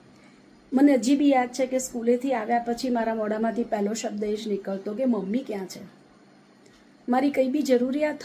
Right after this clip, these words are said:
હોય એ હું એની સમક્ષ રજૂ કરું એ પહેલાં એને ખબર પડી જતી હતી.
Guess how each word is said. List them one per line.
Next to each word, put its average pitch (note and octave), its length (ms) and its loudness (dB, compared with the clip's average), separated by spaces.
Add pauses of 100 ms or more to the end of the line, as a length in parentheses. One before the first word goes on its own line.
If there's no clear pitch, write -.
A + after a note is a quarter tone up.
હોય G3+ 220 0 (200)
એ C#4+ 80 -4
હું D#4 180 0
એની D4+ 160 0
સમક્ષ C#4+ 360 0
રજૂ A3 300 0
કરું C#4+ 260 0
એ C#4+ 80 2
પહેલાં B3+ 320 0
એને B3+ 160 0
ખબર A#3+ 300 -2
પડી A3 240 -4
જતી F#3+ 260 -4
હતી. F3+ 200 -8